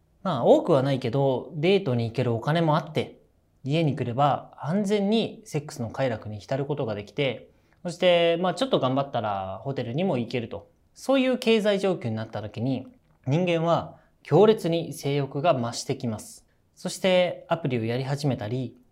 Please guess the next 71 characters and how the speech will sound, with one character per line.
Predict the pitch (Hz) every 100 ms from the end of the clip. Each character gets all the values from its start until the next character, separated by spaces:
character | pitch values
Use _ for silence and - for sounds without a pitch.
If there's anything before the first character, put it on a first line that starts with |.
| 110
出 | 107 123
会 | 190
い |
の | 185
場 | 156 147
に | 143
行 | 135
っ |
た | 123
り、 | 104 95 - _ _
仲 | 139 156 143
の | 120
い | 147
い | 127
女 | 120
性 | - 117
が | 110 107 - -
急 | - 190 226
に | 214
可 | - -
愛 | 190 202
く | 196
見 | 123 139
え | 123
て | 143 131
ム | 123
ラ | 160
ム | 120
ラ | 107
し | -
て | 123
き |
た | -
り、 | 104 101 _ _ _ _ -
ま |
あ、 | 208
そ | - 196
う |
い | 196
う |
状 | 190 185
態 | 170 160
に | 151 143
突 | 127 - 127
入 | 113
し | 110 107
ま | 95
す。 | - - _ _ _ 311
で、 | 170 156 151 - _ _ _
こ | 175 170
っ |
か | 240
ら | 233 160 - - _ _
あ | 262
る | 311
程 | 330 117
度 | 120 120 139
女 | 233
性 | - 214 208
と | 208 196
の | 131
コ | - 120
ミ | 147
ュ |
ニ | 165
ケ | 156 160
ー | 123
シ | 107
ョ | 98
ン |
や | 104 120 107